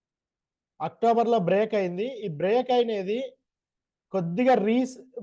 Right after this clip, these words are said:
రీసెట్ అయ్యి, కొద్దిగా రీటెస్ట్‌కి వచ్చి, ఒకవేళ స్ట్రెంగ్త్ లేకపోతే ఇది ఇలా కిందికి వచ్చేస్తుంది.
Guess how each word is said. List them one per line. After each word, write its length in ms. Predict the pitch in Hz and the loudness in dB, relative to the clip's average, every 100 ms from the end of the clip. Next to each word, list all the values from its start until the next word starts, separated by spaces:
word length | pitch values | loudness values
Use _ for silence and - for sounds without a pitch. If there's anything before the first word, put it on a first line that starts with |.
| 180 - - | -16 -14 -8
రీసెట్ 540 | 165 208 247 254 240 208 | -4 -2 0 0 0 0
అయ్యి, 220 | 170 131 | 0 -2
కొద్దిగా 480 | 175 175 160 208 208 | -6 -6 -4 -2 -2
రీటెస్ట్‌కి 680 | 165 214 208 240 214 - 185 | -2 -6 -2 -2 -4 -6 -8
వచ్చి, 460 | 180 170 185 233 - _ _ _ - | -8 -8 -8 -8 -14 _ _ _ -10
ఒకవేళ 560 | 165 208 220 240 254 240 | -4 0 2 4 4 2
స్ట్రెంగ్త్ 520 | - - 208 233 226 | -2 -6 -4 -2 0
లేకపోతే 880 | 226 208 220 220 214 208 180 214 180 | 0 0 0 -2 -4 -6 -4 -4 -4
ఇది 120 | 185 190 | -4 -4
ఇలా 240 | 196 214 | -2 -2
కిందికి 380 | 214 202 214 202 | -4 -8 -6 -8
వచ్చేస్తుంది. 640 | - 180 175 147 127 123 | -6 -8 -8 -10 -12 -12